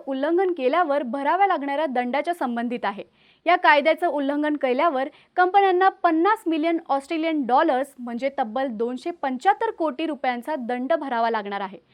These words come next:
या कायद्याचं आणखी एक वैशिष्ट्य म्हणजे या कायद्याने Facebook, Instagram, TikTok, Snapchat यांच्यावरही बंदी येईल. पण एज्युकेशनल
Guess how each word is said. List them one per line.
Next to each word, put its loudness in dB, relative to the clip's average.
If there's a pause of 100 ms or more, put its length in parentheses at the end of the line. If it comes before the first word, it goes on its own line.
(280)
या 8
कायद्याचं 4
आणखी 2
एक -4
वैशिष्ट्य 0
म्हणजे 2
या 2
कायद्याने -2 (160)
Facebook, -2 (220)
Instagram, -2 (140)
TikTok, -4
Snapchat -2
यांच्यावरही -4
बंदी -4
येईल. -6 (460)
पण 2
एज्युकेशनल 2